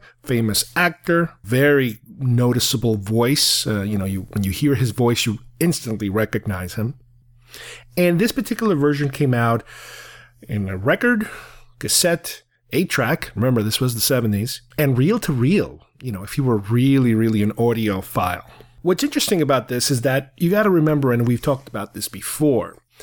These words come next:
home video market doesn't exist at this point.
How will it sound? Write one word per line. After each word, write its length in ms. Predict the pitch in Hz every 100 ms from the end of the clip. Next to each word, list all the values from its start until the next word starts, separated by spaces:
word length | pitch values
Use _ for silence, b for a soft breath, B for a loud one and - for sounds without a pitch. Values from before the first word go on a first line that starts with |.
| B B B B B B B
home 200 | - 233
video 240 | 233 208
market 320 | 165 165 156
doesn't 220 | 139 139 139
exist 580 | 117 131 117 - - B B B B B B _ -
at 120 | -
this 120 | 113
point. 500 | - - 85 -